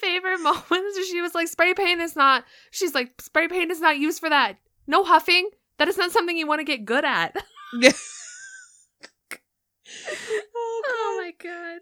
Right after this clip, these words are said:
Speaker 2: And, like,
Speaker 1: There's
Speaker 2: when, when the two guys are, are obviously mocking Simon and Ethan, the other only,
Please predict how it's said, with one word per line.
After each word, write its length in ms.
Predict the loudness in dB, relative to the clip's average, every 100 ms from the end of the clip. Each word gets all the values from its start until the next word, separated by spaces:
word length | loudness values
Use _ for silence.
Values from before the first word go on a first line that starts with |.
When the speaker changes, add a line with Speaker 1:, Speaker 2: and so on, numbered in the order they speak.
| -8
Speaker 2:
And, 160 | -4
like, 180 | -4 -4
Speaker 1:
There's 240 | -2 -2 -2
Speaker 2:
when, 100 | -6
when 220 | -6 -4
the 260 | -2 -4 -4
two 420 | -4 -4 -2 -4 -4
guys 440 | -4 -4 -4 -6
are, 460 | -6 -6 -6 -10 -14 _ _ -10
are 340 | -8 -6 -8
obviously 480 | -10 -10 -6 -4 -6
mocking 840 | -8 -10 -10 -12 -12 -12 -16 -20 -20 _ _
Simon 880 | -6 -4 -4 -10 -12 -14 -16 -18 -20 -18
and 300 | -16 -16 -12
Ethan, 560 | -12 -8 -6 -4 -4
the 140 | -6 -6
other 420 | -4 -4 -4 -6
only, 480 | -8 -10 -8 -10 -12